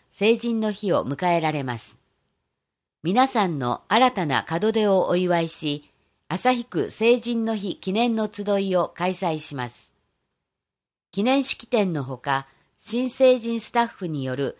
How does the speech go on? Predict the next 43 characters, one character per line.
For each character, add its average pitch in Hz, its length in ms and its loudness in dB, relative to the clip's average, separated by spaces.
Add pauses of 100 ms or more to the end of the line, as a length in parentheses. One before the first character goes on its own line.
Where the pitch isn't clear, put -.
(140)
楽 208 260 0
し 226 260 -4
い - 20 -2
催 190 340 0
し 214 160 -8
も 190 140 -2
あ 165 80 0
り 151 140 -6
ま 123 120 -8
す。 - 220 -20 (1500)
時、 180 480 -2 (240)
平 254 220 4
成 247 280 2
三 247 320 2
十 147 220 -2
一 139 300 -6
年 127 260 -4 (140)
一 233 200 -4
月 240 300 -2
十 220 240 0
四 127 220 -4 (100)
日、 127 240 0 (240)
祝 - 300 -4
日 196 480 -6
月 165 260 -4
曜、 165 320 0 (560)
十 254 240 0
時 202 160 -4
三 208 260 -2
十 208 140 -4
分 147 340 -8
か 120 160 -12
ら 117 300 -2
十 196 240 -2
二 202 200 -4
時、 - 220 -12 (400)
会 220 220 2
場 190 400 2 (180)
九 247 120 -4
時 220 100 -4
三 185 300 -4
十 175 140 -6
分。 - 380 -14